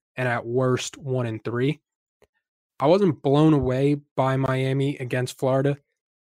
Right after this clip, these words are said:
but at the same time, you have to consider Florida has a defense worthy of being in the top ten, and I think the Hurricanes do too. So I think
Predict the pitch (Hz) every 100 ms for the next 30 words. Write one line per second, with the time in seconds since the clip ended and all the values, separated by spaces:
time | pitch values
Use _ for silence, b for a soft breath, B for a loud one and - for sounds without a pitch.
0 | _ _ _ _ _ _ 135 131 117 -
1 | _ _ - 131 - - 143 139 156 139
2 | 131 120 - 139 - 135 131 - 131 127
3 | 120 - - 127 135 139 - 120 120 127
4 | 117 127 123 135 120 - 127 131 123 120
5 | 120 113 113 - 123 123 117 107 - 123
6 | 113 - 131 123 123 - _ _ _ -
7 | 127 120 147 131 - 117 135 131 120 123
8 | 113 107 - 113 - 127 107 - _ _
9 | _ _ _ _ _ - - 120 120 -
10 | - 147 143